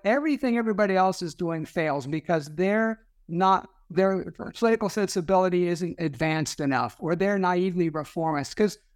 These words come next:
for me, there are just as many points of complicity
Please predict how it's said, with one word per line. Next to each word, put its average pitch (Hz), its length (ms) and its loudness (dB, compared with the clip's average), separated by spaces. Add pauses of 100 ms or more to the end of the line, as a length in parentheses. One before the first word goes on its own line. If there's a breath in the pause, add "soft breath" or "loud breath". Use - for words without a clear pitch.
(360)
for 220 160 2
me, 269 260 4
there 220 200 2
are 196 140 2
just 247 340 -2
as 190 260 -2
many 202 320 4
points 202 380 -2
of 175 160 -4
complicity 151 840 -2